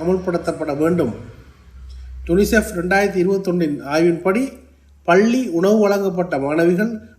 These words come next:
வகுப்பு பங்கேற்பில் இருபது வீதம் அதிகமாக ஈடுபட்டனர். மாதவிடாய் சுகாதாரம் குறித்த விழிப்புணர்வு வகுப்புகள்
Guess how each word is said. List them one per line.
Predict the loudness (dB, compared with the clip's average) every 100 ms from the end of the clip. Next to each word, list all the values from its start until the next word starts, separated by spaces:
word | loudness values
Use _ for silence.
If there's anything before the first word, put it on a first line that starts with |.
| _
வகுப்பு | 4 4 4 -4 -8
பங்கேற்பில் | -2 0 2 2 0 -4 -6 -4
இருபது | -2 2 4
வீதம் | 6 6 4 -2
அதிகமாக | -2 0 2 2 2
ஈடுபட்டனர். | 0 -4 -6 -4 0 0 -2 -14 _ _ _ _ _ _ -12
மாதவிடாய் | -4 0 0 0 0 -2 -6 -14 _ _
சுகாதாரம் | -6 -2 2 4 4 4
குறித்த | 2 -2 -2 -2
விழிப்புணர்வு | -2 -2 0 0 0
வகுப்புகள் | -2 -2 -4 -4 -2